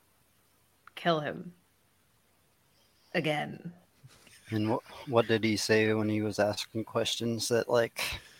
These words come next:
Speaker 2: everything's darkness now, so he doesn't know, like, what he should do, so he's just gonna tell the truth now.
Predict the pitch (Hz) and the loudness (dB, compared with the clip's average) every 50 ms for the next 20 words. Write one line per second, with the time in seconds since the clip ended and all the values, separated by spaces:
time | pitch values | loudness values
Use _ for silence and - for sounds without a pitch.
0 | - _ - - - - _ _ _ - - - - - - _ _ _ _ _ | -20 _ -20 -20 -20 -20 _ _ _ -20 -20 -20 -20 -20 -20 _ _ _ _ _
1 | _ _ _ _ _ _ _ _ _ _ - 127 117 110 113 104 - 127 117 110 | _ _ _ _ _ _ _ _ _ _ 0 2 2 2 2 2 2 4 4 4
2 | 98 - - 120 110 104 - - _ 113 101 - - - 107 101 101 98 - - | 2 6 10 10 10 10 10 6 _ -6 -4 -2 0 2 2 2 2 2 0 2
3 | - 117 107 104 - - 110 - 110 107 - - - - - 107 107 107 104 104 | 2 2 2 2 2 -2 0 2 2 2 0 -2 -4 -4 -2 0 0 0 2 0
4 | 104 107 107 107 104 104 - - - - - _ _ _ _ _ _ _ - - | 0 0 0 0 0 -2 -4 -8 -10 -16 -20 _ _ _ _ _ _ _ -20 -20
5 | _ _ _ _ _ _ _ - - 98 - - 104 104 104 101 - _ _ _ | _ _ _ _ _ _ _ -10 -10 -10 -8 -2 2 4 4 4 2 _ _ _
6 | _ _ _ - - - 110 101 - - - - 113 104 95 87 - - 98 95 | _ _ _ -12 -6 -4 -2 -2 0 0 2 4 2 2 2 0 -6 -8 -6 -4
7 | 98 98 - - - 117 110 104 101 95 - - - - - - - 113 104 101 | -4 -4 -4 -2 0 0 0 0 0 -2 -4 -4 -4 -2 -2 -2 0 0 0 0
8 | 98 - - - 104 95 92 95 - - - 98 90 92 - - - - - - | -2 -2 2 2 2 2 0 -4 -8 -4 -2 -2 -2 -4 -6 -14 -14 -10 -8 -4
9 | - - | -4 -4